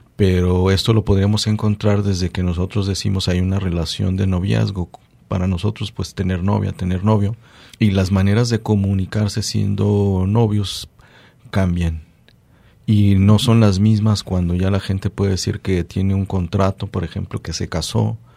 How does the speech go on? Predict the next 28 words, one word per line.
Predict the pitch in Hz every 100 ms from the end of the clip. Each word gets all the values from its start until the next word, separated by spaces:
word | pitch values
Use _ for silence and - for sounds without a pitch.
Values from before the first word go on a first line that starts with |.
| - - -
o | - 95
que | 98
tiene | 104 101 104
un | 98 101
acuerdo, | 92 - 98 95 95
o | 92 87 85 80 _ - _ 107
sea, | - 107
no | 107 101 101
se | 101
casaron | 92 - 98 95
al | 90 85
civil, | 95 92 107
pero | - 92
están | - 95 92
casados | 92 92 95 92
por | - 87
la | 85
iglesia | 87 104 104 - 101 92 80
en | 87
un | 95
sentido | 101 90 95 92
religioso. | 87 85 - 120 117 107 - - - - - - -
Y | 123
creo | 117 147 151 - -
que | 120 120
eso | 127 139
sí | - -
cambia, | - 135 120 92 82